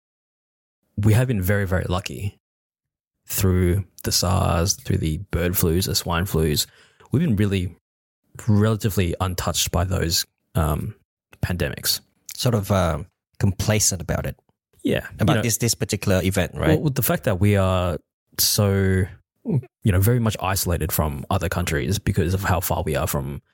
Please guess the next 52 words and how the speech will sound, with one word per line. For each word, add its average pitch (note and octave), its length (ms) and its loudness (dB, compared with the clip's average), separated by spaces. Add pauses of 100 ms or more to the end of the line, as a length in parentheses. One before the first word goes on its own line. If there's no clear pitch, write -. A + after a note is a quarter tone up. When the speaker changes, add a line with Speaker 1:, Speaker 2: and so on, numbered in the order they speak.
(540)
Speaker 1:
other F#2+ 180 -4
pieces - 280 -2
of - 100 -4
land, F2 460 2 (200)
<laughs> - 520 -10
we G2 160 4
just, F#2 300 0
we G#2 80 4
just F#2+ 140 2
have G2 140 0
a, E2 300 -2 (400)
you A2 80 2
know, E2+ 160 -4
at G2 120 0
that F2+ 140 0
level G2 160 2
of E2 80 -2
complacency G2 480 0
that F2 160 0
we F#2 80 2
think, E2 280 -4 (540)
"Oh, F#2+ 160 0
you - 120 -4
know, C#2+ 160 -4 (240)
we're, C#2+ 160 0 (240)
we're G2+ 100 2
an F#2 80 -2
island. F2+ 400 -2
It E2+ 100 -2
will G2+ 60 0
be F#2 100 4
pretty F#2+ 200 0
hard F2+ 220 0
to, D#2 360 0 (260)
you G#2 100 2
know, F#2 220 -2
to, - 160 -2
for, F#2+ 140 0
for G#2+ 100 2
that F2+ 120 0
to - 80 0
come F#2+ 120 2
over G2 180 2
to, E2+ 460 0
um, D#2 220 -2
to - 80 -2
Australia." G2 400 0
But, F2 220 -2 (360)
you - 60 -2
know, G#2 80 2
with, G#2 300 0 (100)
with, A2 420 2